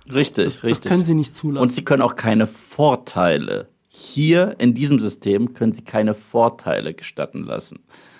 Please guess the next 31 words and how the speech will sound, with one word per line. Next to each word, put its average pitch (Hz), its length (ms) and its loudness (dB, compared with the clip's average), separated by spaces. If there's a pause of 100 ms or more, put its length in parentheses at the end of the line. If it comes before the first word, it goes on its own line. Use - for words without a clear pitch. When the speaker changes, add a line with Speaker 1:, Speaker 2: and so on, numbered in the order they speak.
(140)
Speaker 1:
Weil 98 260 4
die 98 180 0 (180)
kommen 131 240 2
alle 113 220 4
aus 110 160 0
einer 101 200 -2
Welt, 104 480 4
wo 98 140 -2
sie, 87 520 -2
äh, 85 460 -2 (600)
gerade 107 680 0 (100)
ein - 40 -12
schlechtes 101 400 -2
Blatt 92 340 0
haben, 107 380 0
wo 87 220 -2
andere 98 500 0
Vorteile 98 460 0
haben. 98 240 2
Du 87 60 0
hast 82 140 -4
davor 87 180 -6
schon 82 120 -6
erwähnt, 92 380 -2
die, 87 300 0 (240)
du 98 60 -2
hast 98 140 -2
die 107 60 0
verrückte 98 420 -2
Lady 104 300 2
genannt, 104 420 0